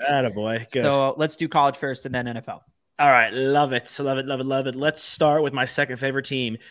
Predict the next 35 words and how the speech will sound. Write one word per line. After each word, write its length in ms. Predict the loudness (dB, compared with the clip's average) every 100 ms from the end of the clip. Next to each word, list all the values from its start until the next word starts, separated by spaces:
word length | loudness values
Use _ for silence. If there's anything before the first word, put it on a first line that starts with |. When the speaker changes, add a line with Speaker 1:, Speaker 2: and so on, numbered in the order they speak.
| -10
Speaker 1:
The 380 | -2 -2 -2 -10
Ohio 320 | -6 -2 -2 -2
State 240 | -2 0
Buckeyes 480 | 0 0 0 0 0
head 220 | -2 -2
to 100 | -6
South 420 | -4 0 0 -2
Bend 240 | -2 -2 -2
as 100 | -4
they 80 | -6
take 280 | -4 -6
on 180 | -6 -6
the 60 | -4
Notre 280 | -2 -2 0
Dame 300 | 0 -2 -6
Fighting 400 | -2 0 0 -2
Irish. 360 | -2 -2 -4 -10 -16 -2
The 120 | 2
Ohio 480 | 2 0 2 4 2
State 460 | -2 -4 -4 -6 0
Buckeyes 680 | 0 2 -4 -4 -8 -12 -10
are 100 | -10
favored 560 | -4 -4 -2 -6 -10 -14 _ _ -20
three 400 | -6 0 2 2
and 80 |
a 40 | 0
half 340 | 0 0 -4
points. 340 | -14 -10 -8 -6
The 120 | -6
over-under 560 | -2 -4 -4 -8 -8 -8
is 140 | -10
fifty-five 720 | -8 -10 -10 -12 -4 -2 -2
and 80 | -4
a 40 | -6
half. 320 | -4 -4